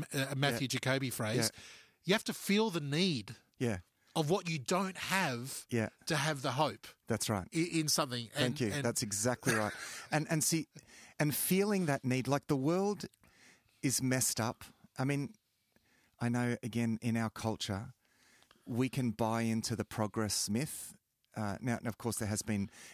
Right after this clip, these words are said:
Speaker 2: elements of progress, but that's a whole other topic. Maybe that's a topic for another perspectives.
Speaker 1: I'll write it down.
Speaker 2: Uh, the notion of progress, make a note of that.
Speaker 1: <laughs>
Speaker 2: Uh, uh,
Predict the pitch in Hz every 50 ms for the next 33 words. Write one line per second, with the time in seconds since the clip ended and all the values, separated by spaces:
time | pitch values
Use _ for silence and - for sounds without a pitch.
0 | - _ 123 123 123 120 113 113 101 - - 101 - - - 110 104 - 101 98
1 | 95 - - - 98 - - 113 107 - - 110 92 95 107 101 98 90 101 95
2 | - 104 104 - - 92 - - - 76 110 107 92 95 101 104 - - 104 -
3 | _ - 107 101 - 101 - - 107 101 98 92 - - 101 - - 104 101 -
4 | - 104 92 82 - - - - 131 123 117 104 104 - - 104 107 110 107 101
5 | 107 101 104 104 104 - - 104 95 90 - - - - - 104 101 - 98 -
6 | - 107 104 101 - 98 101 101 98 95 98 98 - - - 143 - - - -
7 | - - - - - 120 113 113 - - - - - - - - - - - -
8 | - _ - 143 131